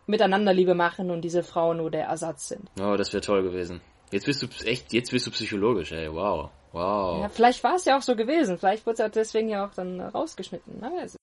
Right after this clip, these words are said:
Speaker 2: Vielleicht hat René Weller in seinem Studierzimmer zwischen Adorno und, und Freud und all so einem Kram gesessen, irgendwie seine Lesebrille auf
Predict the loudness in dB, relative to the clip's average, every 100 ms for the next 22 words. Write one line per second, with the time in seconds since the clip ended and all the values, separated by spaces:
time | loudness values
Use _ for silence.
0 | _ 4 6 8 6 6 4 6 6 6
1 | 2 0 -2 2 4 4 0 0 -2 -2
2 | -4 -2 2 2 2 2 0 0 -2 -2
3 | -6 -6 -10 -12 -4 2 2 2 -2 -4
4 | -4 -6 -4 -2 -2 -2 -4 -4 -6 -6
5 | -6 -8 -4 -4 -4 -8 -2 -2 -2 -4
6 | -2 0 0 -2